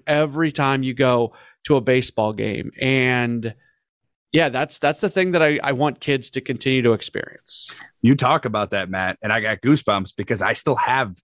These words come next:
Speaker 2: that feeling. <laughs> I still have that feeling. I was in the Army for a long time, so I finally moved back home three summers ago. Matt, I still have that feeling walking in. I go into the same entrance no matter where I'm sitting because it's the, the home plate entrance at American Family Field that you've been through it, you already know.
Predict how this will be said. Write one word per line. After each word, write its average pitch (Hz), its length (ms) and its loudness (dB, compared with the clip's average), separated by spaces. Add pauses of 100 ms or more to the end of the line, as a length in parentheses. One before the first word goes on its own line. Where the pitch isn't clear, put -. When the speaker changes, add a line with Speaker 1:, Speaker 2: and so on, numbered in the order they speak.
(280)
Speaker 2:
that 120 200 0
feeling. 107 480 -2 (500)
<laughs> - 500 -4
I 147 140 0
still 175 300 2
have 165 300 2
that 160 220 2
feeling. 165 480 2
I 131 180 0
was 160 180 -2
in 175 100 -4
the 147 120 -2
Army 156 220 -2
for 139 120 -2
a 135 60 0
long 135 180 0
time, 117 240 -2
so 117 120 0
I 113 100 2
finally 139 360 0
moved 127 220 2
back 123 220 -2
home 135 340 -2 (440)
three 139 200 2
summers 156 360 0
ago. 127 240 2
Matt, 131 220 0
I 127 80 0
still 139 340 -2
have 135 320 -2
that 127 180 -4
feeling 131 360 -2
walking 127 420 0
in. 123 320 0 (340)
I 120 80 0
go 135 220 4
into 135 120 4
the 120 100 -2
same 139 280 2
entrance 131 400 -4
no 127 80 0
matter 120 260 0
where 117 240 2
I'm 131 140 0
sitting 131 380 0
because 110 260 -2
it's 98 160 -4
the, 95 220 0
the 98 100 -4
home 127 220 0
plate 120 260 0
entrance 123 560 -2
at 107 220 -2
American 117 340 0
Family 123 280 0
Field 117 320 2
that 92 120 -4
you've 95 140 -8
been 107 200 -2
through 113 180 -2
it, 98 40 -2
you 98 140 0
already 113 240 2
know. 117 340 2